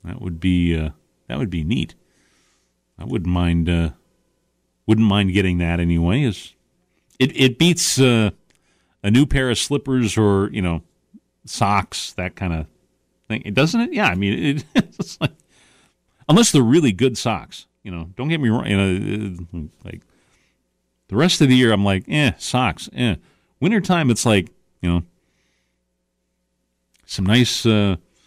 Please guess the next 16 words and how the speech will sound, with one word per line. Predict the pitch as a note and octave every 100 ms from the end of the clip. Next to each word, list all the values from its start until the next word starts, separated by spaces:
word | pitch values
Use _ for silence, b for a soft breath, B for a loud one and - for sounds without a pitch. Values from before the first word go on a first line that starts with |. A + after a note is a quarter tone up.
| _ _ _
heavy-duty | B2+ C#3 A#2+ B2+ B2+ A2
wool | G2 C3
socks, | C3+ - B2 C3 - -
keep | - C3
your | A2
feet | - B2+
all | B2 B2
nice | A#2 B2+ -
and | A#2 A2+
warm. | B2+ C#3 C3+ - _ _ _ _ _ _ _ _ -
Okay, | C3 A2
that, | G#2 C3+ C3+
th-, | C#3+ -
th-, | D3+
you | -
know | E2+